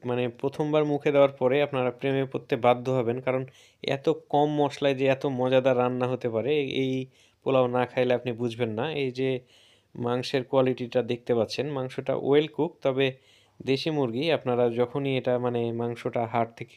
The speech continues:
ছিঁড়বেন তখনই বুঝতে পারবেন। মানে দেশি মুরগির মাংসটা হাড়ের সাথে মানে এক ভালোভাবে বন্ডিং থাকে আর কি। সোনালী মুরগি অনেকে ভাবতে পারেন যে হয়তো সোনালী মুরগি দিয়ে করে, আমিও হয়তো ভাবছিলাম প্রথমে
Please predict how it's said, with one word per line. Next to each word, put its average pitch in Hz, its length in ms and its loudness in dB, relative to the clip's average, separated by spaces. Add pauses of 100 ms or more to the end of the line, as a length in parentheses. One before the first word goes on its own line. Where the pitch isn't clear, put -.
(160)
ছিঁড়বেন 123 460 -2
তখনই 131 320 -4
বুঝতে 120 320 -8
পারবেন। 113 300 -2
মানে 135 220 -6
দেশি 131 260 -6
মুরগির 127 380 -4 (460)
মাংসটা 123 520 -2
হাড়ের 120 300 0
সাথে 127 240 -2 (120)
মানে 123 240 -2 (560)
এক 123 140 -4
ভালোভাবে 127 540 2
বন্ডিং 120 440 0
থাকে 117 280 -4
আর 104 160 -4
কি। 151 140 -8 (120)
সোনালী 127 420 -2
মুরগি 127 360 -4
অনেকে 123 260 -2
ভাবতে 120 340 -6
পারেন 117 280 -2
যে 117 80 -4
হয়তো 113 220 -4
সোনালী 123 360 -4
মুরগি 117 300 -6
দিয়ে 113 180 -4
করে, 117 320 -2
আমিও 143 260 -4
হয়তো 139 240 -4
ভাবছিলাম 120 440 -4
প্রথমে 120 340 -4